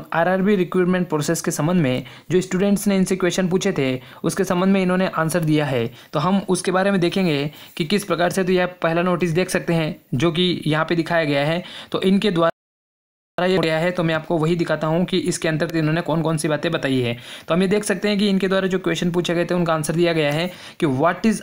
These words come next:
आरआरबी, what is its role and function। तो ये क्वेश्चन पूछा गया था स्टूडेंट्स के द्वारा कि आरआरबी क्या है और what is the role of and इस फंक्शन पूछे गए थे। तो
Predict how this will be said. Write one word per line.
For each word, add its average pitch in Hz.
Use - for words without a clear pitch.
आरआरबी, 175
what 151
is 196
its 180
role 160
and 175
function। 151
तो 156
ये 170
क्वेश्चन 180
पूछा 185
गया 185
था 185
स्टूडेंट्स 190
के 175
द्वारा 143
कि 175
आरआरबी 170
क्या 160
है 180
और 170
what 156
is 185
the 175
role 165
of 165
and 175
इस 180
फंक्शन 160
पूछे 170
गए 143
थे। 120
तो 160